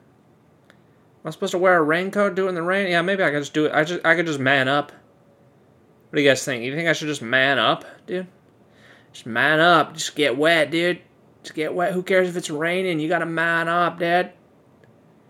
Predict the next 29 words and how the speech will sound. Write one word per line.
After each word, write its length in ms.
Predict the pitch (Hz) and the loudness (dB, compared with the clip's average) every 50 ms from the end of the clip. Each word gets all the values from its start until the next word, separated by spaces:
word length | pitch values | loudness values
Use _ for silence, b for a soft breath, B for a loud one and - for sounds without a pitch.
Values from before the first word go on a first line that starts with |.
| _ _ _ - | _ _ _ -16
You 80 | - 165 | -14 -12
just 120 | - - | -10 -2
gotta 200 | - 170 160 160 | -2 0 0 0
get 120 | 143 151 143 | 0 0 2
out 320 | 143 160 170 180 180 180 | 2 2 2 0 0 0
there, 240 | - 175 170 165 156 | 0 2 2 2 2
bro. 460 | 151 160 160 165 175 180 185 - - - _ _ _ _ _ _ _ _ _ _ _ _ _ _ - _ _ _ _ _ - _ _ - - | 2 0 0 2 2 0 -2 -4 -8 -20 _ _ _ _ _ _ _ _ _ _ _ _ _ _ -20 _ _ _ _ _ -20 _ _ -18 -8
You 120 | 170 170 | -6 -4
wanna 160 | 175 175 170 160 | -2 -2 -2 0
be 100 | 165 165 | -2 -2
fucking 460 | 165 - 175 170 165 170 180 160 147 | -2 0 -2 -2 0 -2 -4 -4 0
ripped? 420 | 143 160 170 185 190 196 196 - | 0 2 2 4 2 2 0 -4
You 80 | 208 196 | -8 -2
gotta 220 | 196 190 180 180 | 2 2 2 2
get 160 | 165 165 156 | 2 0 0
out 240 | 151 143 170 185 196 | 2 2 2 0 -2
there, 180 | - 170 165 165 | -2 -2 -2 -2
dog. 380 | 165 165 175 180 190 196 185 - - _ _ _ _ _ _ _ _ _ _ _ _ _ _ _ _ _ _ _ _ _ _ _ | -2 -2 -2 0 -2 -2 -4 -6 -14 _ _ _ _ _ _ _ _ _ _ _ _ _ _ _ _ _ _ _ _ _ _ _
Can't 260 | - 190 156 135 - | -10 -8 -8 -6 -2
let 140 | 131 143 147 | 0 0 2
a 60 | 165 | 2
little 260 | 160 151 143 131 117 | 2 2 2 0 -2
water. 720 | 110 104 104 107 123 143 156 160 170 180 185 175 - - _ _ _ _ _ _ _ | -2 -4 -4 -2 0 0 0 2 2 0 0 -2 -4 -12 _ _ _ _ _ _ _
You 140 | - 208 175 | -10 -8 -8
scared 320 | 156 - - - 160 160 156 | -8 -8 -8 -6 -4 -4 -4
of 80 | 160 | -2
little 160 | 170 165 156 | -2 -4 -4
water, 500 | 127 110 110 117 117 123 151 165 175 180 | -4 -6 -6 -4 -4 -2 0 0 0 2
dude? 340 | 185 202 208 214 214 208 208 | 2 2 4 4 2 2 0